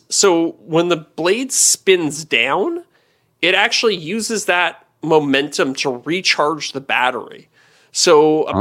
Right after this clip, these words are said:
Speaker 1: apparently it can do
Speaker 2: That's
Speaker 1: up
Speaker 2: odd.
Speaker 1: to six hundred and seventy-five crosscuts on a single charge.
Speaker 2: Um, I'm assuming on, like, a two-by-four or something is what they measure it on,
Speaker 1: I think they
Speaker 2: probably.
Speaker 1: measured it on a piece of one-by-eight.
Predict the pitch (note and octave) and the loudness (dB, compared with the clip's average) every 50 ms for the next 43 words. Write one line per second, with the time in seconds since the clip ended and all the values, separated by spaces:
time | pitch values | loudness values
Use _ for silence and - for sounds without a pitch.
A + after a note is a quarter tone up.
0 | C3+ F3+ F#3 G#3 A#3+ C#4 C#4+ A#3+ - - D3 D3+ D3+ C#3 C3 C3 C3 C3 A#2+ - | 2 4 4 2 2 0 -2 -6 -8 -6 -4 -2 0 0 2 0 0 -2 -4 -4
1 | - D3+ D3 D3+ - E3 D3 E3+ E3 E3 E3 D#3 C3+ A#2 - - - F3 D#3+ D3+ | -2 -4 -2 -2 -2 -4 -2 0 0 0 2 0 0 0 -2 -4 -2 -2 0 0
2 | D3 C3+ C3 - - - G#3 - - A3+ G#3+ G3+ G#3+ G#3 F3+ C#3 C3 - E3 D#3 | -2 -2 0 0 2 0 0 0 -2 -4 -2 -2 -2 -2 -2 -2 -4 -4 -4 -4
3 | E3+ E3 D3+ - - C#3+ C#3 C3+ C3 B2+ A#2+ B2 - - - - - - C#3 C#3+ | -4 -6 -4 0 2 4 4 4 2 0 -2 -4 -12 -20 -18 -6 0 2 2 4
4 | D#3 - - - - - B2+ A2 - - - - - - - C#3+ C3+ B2 B2 B2 | 2 0 -2 -6 -4 -4 -4 -4 -6 -10 -8 -8 -8 -6 -4 -2 0 0 2 2
5 | B2 B2 A#2+ A#2 A#2+ A#2+ - C3 B2 A#2+ A#2 A#2+ A#2 A#2 A#2 - - E3 D3+ B2+ | 0 0 -2 -6 -10 -10 -8 -6 -4 -4 -4 -4 -6 -6 -6 -4 -4 -4 -4 -6
6 | A#2+ - - C3 B2+ B2+ - - - - - - - _ _ _ _ _ _ _ | -6 -6 -4 -2 -2 -2 -4 -6 -10 -12 -12 -12 -12 _ _ _ _ _ _ _
7 | _ _ _ _ _ - D3 C#3+ C#3+ A2 B2+ C3+ C3+ - - D3 B2+ A2+ G#2+ G2+ | _ _ _ _ _ -2 0 2 2 2 2 2 2 4 4 4 4 4 4 2
8 | G2+ F#2+ F#2+ - C#2+ - - - G#2+ E2+ E2 C#2+ C2+ - - E2 E2 D#2+ D#2+ - | 0 0 -2 -4 -6 -6 -4 -4 -2 0 2 0 0 -2 -4 -6 -6 -4 -6 -6
9 | - E2 - - - D#2+ G2 G#2+ F2 - - D2 D#2 D#2+ B1+ - - - E2 - | -8 -8 -8 -8 -8 -8 -8 -8 -8 -6 -6 -4 -4 -4 -6 -6 -6 -4 -4 -4
10 | - B1+ B1+ C#2 - G3 G3 - C#4 C#4 - - - C4+ C4+ C4+ C4 A#3+ G#3+ G#3 | -4 -4 -4 -2 -2 -2 -2 -2 -4 -4 -4 -2 -2 -2 -2 -2 -4 -4 -2 -2
11 | G#3 G#3 - A3+ G#3+ G3+ G#3 G3 - - E3 E3 E3 D#3+ D#3+ D3+ G#2+ D3+ D#3 D#3 | -2 -2 0 -2 0 2 0 0 0 0 0 2 2 2 2 0 0 -2 -4 -4
12 | - - F3 - - D3+ D3 C#3 C3+ C#3 D3 C#3 C3 C3+ C3 C3 A2+ F#2+ A2 B2 | -6 -8 -6 -4 -4 -6 -4 -2 -2 -2 0 0 0 0 0 0 -2 -4 -6 -8
13 | A#2+ A2+ - _ - - - - - | -8 -10 -12 _ -16 -14 -14 -14 -16